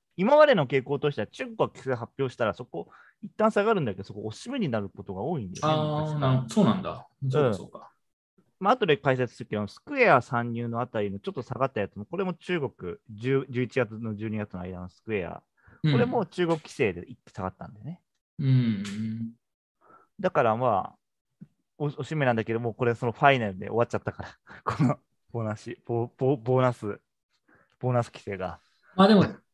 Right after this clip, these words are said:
Speaker 2: 過去の経験的に言うと確かに中国で規制強化とか取引所を禁止するとかっていうのは一時的にすごいバーンってそれで下がるんだけど、
Speaker 1: うん。
Speaker 2: そこで買っとけばいいっていう割とイージーな <laughs> パターンではあったね。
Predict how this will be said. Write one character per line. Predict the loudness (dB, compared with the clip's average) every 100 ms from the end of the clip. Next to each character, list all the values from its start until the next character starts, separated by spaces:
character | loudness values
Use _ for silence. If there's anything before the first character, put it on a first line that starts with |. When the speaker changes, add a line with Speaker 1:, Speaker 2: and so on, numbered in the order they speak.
| -16 -14 -16 _
Speaker 2:
過 | -2 2
去 | 6
の | 6
経 | 8 6
験 | 8 6
的 | 8
に | 8
言 | 8
う |
と | 6
確 | 4 4
か | 2
に |
中 | 4 8
国 | 8
で | 6 2
規 | 4
制 | 4 4
強 | 6 6
化 | 6
と | 2
か | 0
取 | -2 2 2 2
引 | 2
所 | 4 6 8 8 6 4 0 -4
を | -4 -2
禁 | 0 0
止 | 0
す | 0 2
る | 2
と | 2
か | 0
っ | -2
て | 0
い | 2
う |
の | 2
は | 2
一 | 0 2
時 | 4
的 | 4
に | 6 4
す | 4
ご | 2
い |
バ | 4 2 2
ー |
ン |
っ | 2
て |
そ | 0
れ | -2
で | -2
下 | 0
が | 2
る | 4
ん | 0
だ | -2
け |
ど、 | -2 0 0 -2 -8 -20 _ _
Speaker 1:
う | 0
ん。 |
Speaker 2:
そ | 4
こ | 8
で | 8
買 | 8 4
っ | 4
と | 4
け | 6
ば | 6 4 -2 4
い | 6 4
い |
っ |
て | 0
い | 4
う |
割 | 4 4
と |
イ | 2 6 6
ー |
ジ | 6
ー | 4
な | 6 6 2 -6
<laughs> | -18 -12
パ | 0 4
タ | 6
ー | 6
ン |
で | 6
は | 6
あ |
っ | 2
た | -6 -12
ね。 | -12